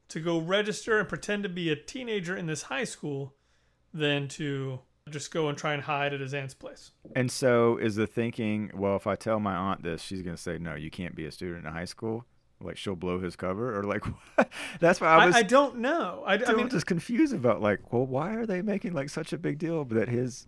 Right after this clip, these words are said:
Speaker 2: that his aunt, does, you know, not know that he's actually here, you know?
Speaker 1: Right. That is very odd. Like, like,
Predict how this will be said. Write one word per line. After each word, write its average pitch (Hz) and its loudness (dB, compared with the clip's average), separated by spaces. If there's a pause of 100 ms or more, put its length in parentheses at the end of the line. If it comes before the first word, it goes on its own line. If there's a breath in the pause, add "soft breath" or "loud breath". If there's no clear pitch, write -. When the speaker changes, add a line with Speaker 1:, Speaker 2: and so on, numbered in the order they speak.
Speaker 2:
that 117 -4
his 117 -4
aunt, 120 -4
does, 117 -2
you 117 -4
know, 110 -2
not 107 -2
know 120 -2
that 117 -2
he's 123 -4
actually 127 -2
here, 135 -6
you 101 0
know? 107 -2 (220)
Speaker 1:
Right. 180 -2 (180)
That 180 0
is 180 -2
very 170 2
odd. 175 -4
Like, 156 -6 (120)
like, 156 -6